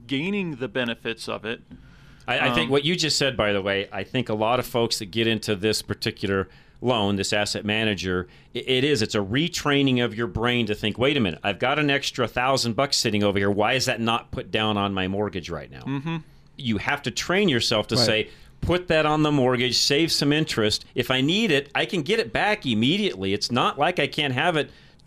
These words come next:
Speaker 2: in fact, you could put it there for a week if you wanted to.
Speaker 3: Yeah, it's, the, the thing with the asset manager, it comes with a checking account and a savings account. So if you're not making, let's say, four percent on your, your money in savings or in checking,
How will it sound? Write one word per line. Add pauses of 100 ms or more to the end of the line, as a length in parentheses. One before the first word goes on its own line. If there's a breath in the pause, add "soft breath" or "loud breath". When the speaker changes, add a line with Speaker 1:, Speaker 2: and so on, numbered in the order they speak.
(180)
Speaker 2:
in
fact,
you
could
put
it
there
for
a
week
if
you
wanted
to.
Speaker 3:
Yeah,
it's,
the,
the
thing
with
the
asset
manager,
it
comes
with
a
checking
account
and
a
savings
account. (240 loud breath)
So
if
you're
not
making, (180)
let's
say,
four
percent
on
your,
your
money
in
savings
or
in
checking,